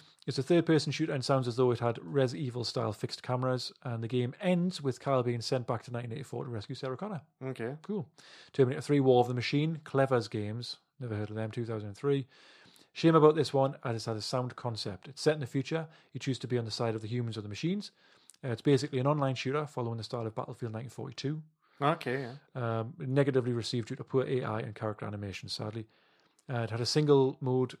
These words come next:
Speaker 1: single player mode called Termination, which, uh, plays against, where you play against bots defending an enemy base that you have to take over. Terminator three, Rise of the Machine, Black Ops Entertainment, two thousand three, P S two, Xbox, Game Boy Advance, and mobile.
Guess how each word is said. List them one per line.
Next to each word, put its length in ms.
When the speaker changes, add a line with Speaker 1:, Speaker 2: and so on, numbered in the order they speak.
Speaker 1:
single 240
player 160
mode 180
called 220
Termination, 480
which, 220
uh, 200
plays 480
against, 400
where 100
you 80
play 160
against 320
bots 320
defending 420
an 60
enemy 220
base 260
that 100
you 100
have 120
to 60
take 180
over. 260
Terminator 280
three, 180
Rise 220
of 60
the 60
Machine, 580
Black 220
Ops 160
Entertainment, 400
two 120
thousand 280
three, 240
P 180
S 120
two, 240
Xbox, 560
Game 180
Boy 160
Advance, 320
and 80
mobile. 480